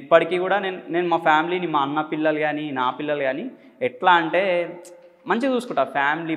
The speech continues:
బయటలోనే మంచిగా చూసుకుంటా. ఇక ఫ్యామిలీ అంటే వాళ్ళకి ఇక ప్రాణం ఇచ్చేస్తా. ఇక నా కొడుకు అంటే ఇక మొత్తం ఇక ప్రాణం ఇచ్చేస్తా. మా అన్న పిల్లలైనా సరే అంటే వాళ్ళు ఎవరు ఎట్లా అర్థం చేసుకున్నా నా understanding మాత్రం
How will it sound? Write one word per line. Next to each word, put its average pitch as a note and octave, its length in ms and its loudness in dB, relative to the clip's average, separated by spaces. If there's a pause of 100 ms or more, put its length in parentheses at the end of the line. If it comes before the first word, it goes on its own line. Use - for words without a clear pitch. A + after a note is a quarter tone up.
బయటలోనే F3+ 400 2
మంచిగా G3 360 -2
చూసుకుంటా. E3+ 280 -4
ఇక D#3 160 2
ఫ్యామిలీ D3 240 -2
అంటే D3 220 -6
వాళ్ళకి C#3 240 -2
ఇక B2+ 160 -2
ప్రాణం D3 340 4
ఇచ్చేస్తా. F3 320 -4 (240)
ఇక C3+ 100 -4 (120)
నా C3+ 60 0 (120)
కొడుకు C3+ 320 -4
అంటే D3+ 200 -10
ఇక D3+ 140 -6
మొత్తం C3 240 -8
ఇక A#2+ 140 -8
ప్రాణం B2 320 -4
ఇచ్చేస్తా. A#2+ 300 -12 (360)
మా B2 160 0
అన్న A#2+ 120 -4 (100)
పిల్లలైనా B2 460 -4
సరే B2 140 -4 (560)
అంటే C#3+ 180 -4 (560)
వాళ్ళు C#3+ 360 4 (140)
ఎవరు D#3 240 4
ఎట్లా D3+ 180 0
అర్థం D3 220 -2
చేసుకున్నా C#3+ 300 -6 (160)
నా B2+ 60 2 (160)
understanding C3+ 580 -4
మాత్రం D3+ 220 -8